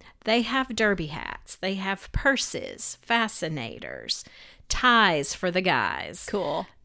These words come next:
Speaker 1: Fun socks for the guys
Speaker 2: Mm-hmm.
Speaker 1: or girls, Derby socks and
Speaker 2: Mm-hmm.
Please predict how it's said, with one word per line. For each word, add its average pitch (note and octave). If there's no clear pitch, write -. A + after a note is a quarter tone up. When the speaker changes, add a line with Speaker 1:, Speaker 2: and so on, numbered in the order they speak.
Speaker 1:
Fun F#3
socks -
for E3+
the E3
guys G3
Speaker 2:
Mm-hmm. F#3
Speaker 1:
or F#4
girls, F3+
Derby E3+
socks -
and B2
Speaker 2:
Mm-hmm. A3